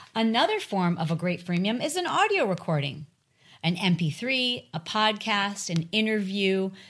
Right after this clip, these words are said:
tutorial. A lot of people love to learn that way. They find video very distracting, and they prefer to learn on audio. Here's some other great forms of very popular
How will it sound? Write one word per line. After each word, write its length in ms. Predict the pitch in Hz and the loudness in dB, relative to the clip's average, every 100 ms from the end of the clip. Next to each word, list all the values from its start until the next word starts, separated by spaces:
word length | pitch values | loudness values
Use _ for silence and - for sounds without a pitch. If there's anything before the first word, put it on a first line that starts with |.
| - | -8
tutorial. 840 | - 190 - 214 196 196 190 185 190 - - | -4 -4 -2 0 2 2 2 2 -2 -12 -10
A 60 | 247 | -6
lot 180 | 330 480 523 | -4 -2 -2
of 60 | |
people 340 | - 415 381 339 | 0 -2 0 0
love 200 | 330 294 | 0 0
to 80 | |
learn 340 | 254 262 302 269 | 0 2 4 4
that 220 | 151 95 | 2 0
way. 280 | 143 104 - | -4 -4 -2
They 100 | 180 | -2
find 480 | 180 220 220 214 185 | 2 2 4 2 2
video 380 | 185 247 240 233 | 2 2 2 2
very 280 | 196 226 226 | 2 2 2
distracting, 800 | 202 - 196 220 - 277 285 294 - - - | 0 2 2 2 0 0 0 -4 -10 -12 2
and 200 | 180 185 | 6 6
they 100 | 190 | 6
prefer 600 | 208 185 - 170 175 170 - - | 2 0 2 4 4 0 -8 2
to 120 | 208 | 6
learn 260 | 180 165 180 | 8 8 8
on 200 | 202 214 | 6 6
audio. 460 | 277 339 196 135 | 4 4 4 0
Here's 440 | - - - 415 - | -2 -6 2 4 6
some 160 | 349 | 4
other 280 | 302 370 392 | 4 6 6
great 240 | 277 302 226 | 6 4 4
forms 440 | 214 196 202 196 - | 4 6 6 4 4
of 360 | 180 180 180 - _ 165 | 6 6 4 -4 _ 0
very 400 | 160 254 302 330 | 6 6 6 2
popular 720 | 226 190 190 180 175 180 | 4 4 6 4 6 4